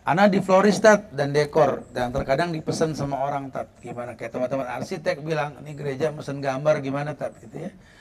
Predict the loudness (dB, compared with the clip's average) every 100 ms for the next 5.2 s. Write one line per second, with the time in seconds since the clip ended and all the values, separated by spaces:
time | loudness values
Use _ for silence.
0 | -20 -20 -6 -4 -2 -2 -4 -6 -8 -8
1 | -12 -14 -20 _ -20 -20 -20 -20 -12 -4
2 | -2 0 -4 -2 -2 0 2 0 -2 -10
3 | -6 -6 -4 -6 0 2 2 0 -2 -2
4 | -4 -2 0 0 0 -2 -2 -4 -4 -4
5 | -2